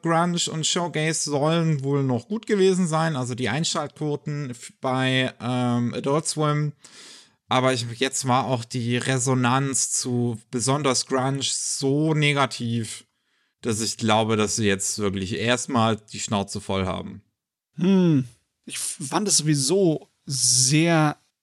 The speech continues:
Speaker 2: ja, nicht, ich würd fast schon sagen, beeindruckend, dass sie wirklich versucht haben, aus Fooly Cooly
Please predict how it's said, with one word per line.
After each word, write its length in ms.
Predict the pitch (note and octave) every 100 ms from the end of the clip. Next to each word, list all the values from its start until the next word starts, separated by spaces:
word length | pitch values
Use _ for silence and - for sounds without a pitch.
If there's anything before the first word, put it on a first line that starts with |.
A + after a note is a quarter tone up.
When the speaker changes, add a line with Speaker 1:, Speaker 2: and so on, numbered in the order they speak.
| _ - - - -
Speaker 2:
ja, 120 | E3 D#3+
nicht, 200 | D3+ E3+
ich 120 | -
würd 140 | F#3
fast 300 | - G#3 -
schon 200 | - G3
sagen, 380 | D3+ D#3 C#3+ C3+
beeindruckend, 840 | - - B2+ C3+ B2 A#2 A#2 A2+ - - - -
dass 220 | - C#3 -
sie 160 | C#3
wirklich 220 | D3 B2
versucht 420 | - C3 C#3+ C3+ C3+
haben, 200 | B2+ C#3
aus 140 | B2+
Fooly 380 | - - F#3 F3+
Cooly 500 | - F#3+ F3 D3+